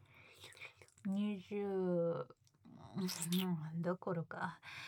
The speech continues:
十八になったら、う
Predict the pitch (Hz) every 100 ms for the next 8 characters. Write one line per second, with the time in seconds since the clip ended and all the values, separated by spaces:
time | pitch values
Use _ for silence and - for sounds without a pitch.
0 | - - - - - 208 180 262 330 330
1 | 320 320 330 262 190 214 _ - 185 220
2 | - _ _ _ - 233